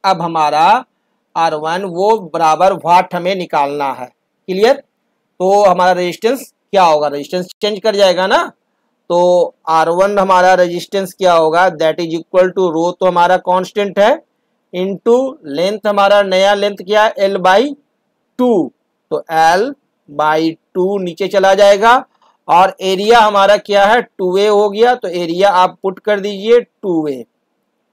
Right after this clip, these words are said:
Clear? तो this is equation two, ये हमारा equation टू है। क्लियर है?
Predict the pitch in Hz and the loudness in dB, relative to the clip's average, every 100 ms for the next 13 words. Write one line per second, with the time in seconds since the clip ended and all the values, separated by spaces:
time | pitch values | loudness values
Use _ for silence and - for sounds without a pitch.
0 | _ 202 220 277 - _ _ _ _ _ | _ -2 2 2 -2 _ _ _ _ _
1 | _ 175 180 170 175 226 214 196 - 190 | _ -2 0 -2 -6 -6 -8 -8 -8 -6
2 | 190 185 220 254 285 _ _ _ 185 165 | -6 -4 -4 -4 -10 _ _ _ -2 -2
3 | 127 _ _ _ 156 185 190 185 180 190 | -6 _ _ _ -6 -2 0 2 2 2
4 | 190 - 180 170 202 190 - 202 202 208 | -2 -6 -8 -6 -8 -8 -10 -6 2 4
5 | 254 285 _ _ _ _ _ _ 185 190 | 4 0 _ _ _ _ _ _ -4 0
6 | 220 247 | 2 2